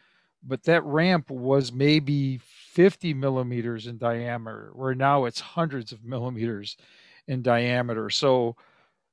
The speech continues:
so it does a great job of, of decreasing clutch lever effort, but a fantastic job of slipping and then, then, uh,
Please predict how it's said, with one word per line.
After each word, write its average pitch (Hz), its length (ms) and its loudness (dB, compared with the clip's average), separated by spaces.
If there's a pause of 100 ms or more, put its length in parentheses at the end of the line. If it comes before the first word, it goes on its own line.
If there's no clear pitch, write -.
(120)
so 147 240 0
it 127 80 0
does 147 220 4
a 131 80 0
great 147 260 4
job 139 380 4
of, 117 240 -2 (180)
of 113 220 -10
decreasing 135 920 -4 (140)
clutch - 460 2
lever 117 360 2
effort, 123 420 -2 (180)
but 127 180 -2
a 113 40 -6
fantastic 139 720 -2
job 117 420 0
of 120 320 -4 (300)
slipping 123 600 -4
and 120 100 -6
then, 120 300 -8 (180)
then, 117 380 -8
uh, 104 140 -10